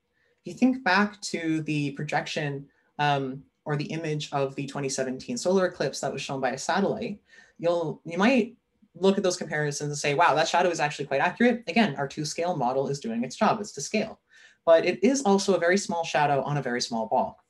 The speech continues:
hence the difficulty with doing this particular one. It takes some fine motor skills, as I mentioned. If you want to do a lunar eclipse, you just want to make sure that you're highlighting the difference between an illuminated moon, which would be a full moon in this case,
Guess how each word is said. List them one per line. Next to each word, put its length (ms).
hence 220
the 80
difficulty 540
with 180
doing 200
this 120
particular 420
one. 160
It 80
takes 200
some 200
fine 240
motor 220
skills, 340
as 100
I 60
mentioned. 520
If 100
you 100
want 220
to 60
do 300
a 80
lunar 360
eclipse, 600
you 80
just 140
want 140
to 40
make 180
sure 200
that 120
you're 120
highlighting 400
the 60
difference 340
between 440
an 100
illuminated 480
moon, 260
which 200
would 120
be 100
a 80
full 440
moon 420
in 80
this 140
case, 500